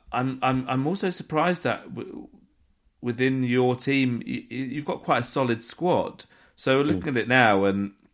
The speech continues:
Speaker 1: you know, your attacking players alone, you mentioned the fact that you've got Gabriel <laughs> Jesus. I know you don't have Ollie Watkins, but, you know, Cunha's having a very good season. Nunez, you've brought in Timo Werner, you've got Raheem Sterling. I know it's, you know, it's not kind of, like,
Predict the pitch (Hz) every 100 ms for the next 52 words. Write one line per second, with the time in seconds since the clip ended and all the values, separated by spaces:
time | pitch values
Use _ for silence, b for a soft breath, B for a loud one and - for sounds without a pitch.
0 | _ _ _ - 107 101 98 107 - 131
1 | 131 117 117 104 98 101 101 95 95 113
2 | - 101 98 101 - 92 98 90 98 92
3 | 95 87 90 87 92 90 98 101 95 98
4 | 95 90 92 - - - - - B B
5 | B B B B - 85 - 98 85 -
6 | 127 123 120 110 107 104 104 101 101 -
7 | 104 98 101 98 104 107 104 101 101 98
8 | - b b b b 101 98 107 73 98
9 | 113 107 98 98 104 104 101 104 104 101
10 | 101 101 101 104 101 98 - 104 104 101
11 | 98 98 98 95 92 92 - - 92 92
12 | - 92 - - 92 92 69